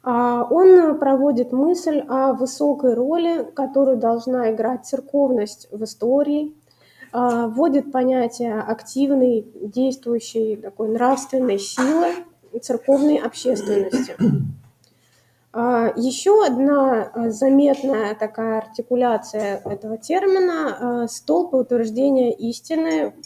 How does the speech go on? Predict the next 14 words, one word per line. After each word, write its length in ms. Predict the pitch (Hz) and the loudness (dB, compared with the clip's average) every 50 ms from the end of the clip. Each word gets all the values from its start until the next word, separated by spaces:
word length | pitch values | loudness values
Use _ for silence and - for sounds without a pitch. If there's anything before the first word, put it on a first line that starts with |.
| - - | -8 -4
Павла 320 | 269 277 277 269 277 269 | -2 0 0 0 0 -2
Флоренского. 920 | - - 294 294 269 254 214 202 185 180 - - 240 226 220 214 208 202 _ _ _ _ _ _ - - - - - 247 | -2 -2 -2 0 0 0 0 0 -2 -6 -8 -14 -12 -10 -10 -10 -10 -12 _ _ _ _ _ _ -20 -20 -20 -18 -14 -12
А, 360 | 220 208 208 214 220 214 - - _ - | -12 -10 -10 -10 -10 -10 -12 -14 _ 0
именно 540 | 247 311 330 330 320 302 294 277 277 262 254 | 2 4 4 4 4 4 4 4 4 4 2
теме 420 | 277 - - 285 277 254 247 226 | 0 0 0 2 2 2 2 0
церковности 1080 | 208 - 247 240 240 - 277 320 359 415 392 381 - - - 302 294 277 262 262 254 - - | -2 -4 -6 -8 -6 -2 0 2 6 6 6 6 4 0 0 2 2 4 4 2 0 -2 -2
он 180 | 233 285 285 277 | -2 -2 -2 -2
посвящает, 920 | 285 247 - - 240 233 - - - 269 285 311 320 320 311 320 311 - | -4 -10 -8 -6 -6 -6 -6 -4 -4 -2 0 2 2 2 0 0 -4 -6
а, 480 | 262 254 247 247 240 233 233 226 214 202 - | -4 -2 -2 0 0 0 0 -2 -2 -4 -6
ни 100 | - 233 | -6 -4
много 300 | 233 240 262 269 262 247 | 0 2 2 2 2 0
ни 100 | 226 220 | -2 0
мало 320 | 220 233 277 330 339 302 - | 0 0 0 0 0 0 -2
предисловие 920 | - - 220 214 269 269 269 - 247 233 214 208 196 196 208 226 269 | -4 -6 -6 -4 -4 -6 -4 -2 -2 0 0 0 0 -2 -2 -4 -6